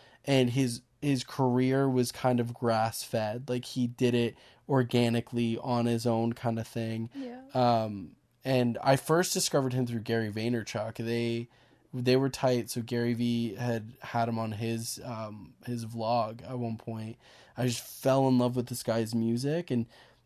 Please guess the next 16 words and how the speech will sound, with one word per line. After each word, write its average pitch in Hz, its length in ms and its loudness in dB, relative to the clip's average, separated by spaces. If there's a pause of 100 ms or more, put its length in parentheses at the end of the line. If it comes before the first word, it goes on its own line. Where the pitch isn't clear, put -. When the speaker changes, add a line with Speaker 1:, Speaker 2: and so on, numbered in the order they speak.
(120)
Speaker 1:
just, - 260 2 (120)
like, 123 280 -4 (260)
the 127 140 2
stories 120 720 2
he 131 120 2
would 127 160 -2
tell 120 280 0
in 120 100 0
his, 117 140 -2 (300)
in 131 140 0
his 123 140 2
songs. 156 460 -4 (360)
Speaker 2:
Yeah. 285 140 -12 (380)
Speaker 1:
Guy 139 240 6
was 131 140 4
amazing. 110 800 -2